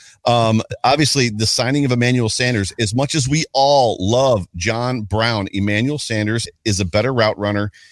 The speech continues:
He's a more experienced player. He obviously has played in Super Bowls. And then you, you tie into that, uh, for me, just the,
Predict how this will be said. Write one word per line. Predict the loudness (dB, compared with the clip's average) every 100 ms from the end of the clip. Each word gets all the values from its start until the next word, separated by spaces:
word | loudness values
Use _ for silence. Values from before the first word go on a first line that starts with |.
| _
He's | -6
a | -2
more | -2
experienced | -4 -4 -2 0 2 0 -4 -4
player. | 0 0 -2 -6 -12 -4
He |
obviously | -2 -2 -2 -2
has | -2
played | -4 -2 0 2
in | 0
Super | -2 -2
Bowls. | 0 0 0 -2 -8 _ _ _ 0
And | 2
then | 2
you, | 0 -2
you | -2 -2
tie | -2 -2 0
into | 2 2 2
that, | 2 2 2 -2 _ _ -2
uh, | 2 4 2
for | -2 -2 0
me, | 2 2 0 -2
just | -2 -2 -4 -12
the, | -8 -8